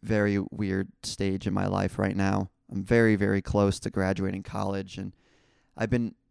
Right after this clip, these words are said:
extremely anxious about finding my, my place in the world. Um, the anxiety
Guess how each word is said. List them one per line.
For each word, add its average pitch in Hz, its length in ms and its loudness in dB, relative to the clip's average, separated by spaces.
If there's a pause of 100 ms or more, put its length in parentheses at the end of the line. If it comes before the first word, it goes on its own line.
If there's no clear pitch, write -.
(100)
extremely 139 560 2
anxious 104 760 -2 (420)
about - 280 2
finding 110 340 0
my, 98 180 -2 (100)
my 104 200 -2
place - 420 -2
in 95 80 -2
the 95 80 0
world. 101 360 0 (680)
Um, 98 520 0 (680)
the 147 160 -2
anxiety 117 840 4